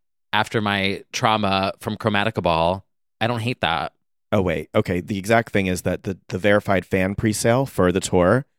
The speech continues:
Speaker 2: tickets purchased for the Guts tour will not be available until seventy-two hours prior to the date of the show and can only be accessed electronically to curtail resale prices for the show.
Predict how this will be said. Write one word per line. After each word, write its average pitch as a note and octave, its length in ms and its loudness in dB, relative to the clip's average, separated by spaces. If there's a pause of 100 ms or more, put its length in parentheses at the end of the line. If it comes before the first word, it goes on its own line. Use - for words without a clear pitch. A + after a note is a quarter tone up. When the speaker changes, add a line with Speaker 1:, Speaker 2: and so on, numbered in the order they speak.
(220)
Speaker 2:
tickets D3+ 260 0
purchased B2+ 400 -2
for G#2+ 100 0
the F#2+ 80 0
Guts F2+ 320 -2
tour F#2 200 0
will F2+ 100 0
not F#2 220 0
be G2 120 0
available G2 600 4
until F#2+ 220 -4
seventy-two F#2+ 600 -2
hours F2+ 280 0
prior F#2 380 0
to - 120 -10
the F2+ 100 -6
date F2 200 -2
of E2+ 40 -8
the F2 60 -6
show E2+ 340 0
and F#2 180 -4
can F#2 180 -6
only G#2 280 -2
be G2 160 -4
accessed F#2 600 -4
electronically F2+ 840 -4 (540)
to - 160 0
curtail G2 680 0
resale G2+ 460 0
prices E2+ 540 -4
for - 100 -8
the - 80 -6
show. - 440 -4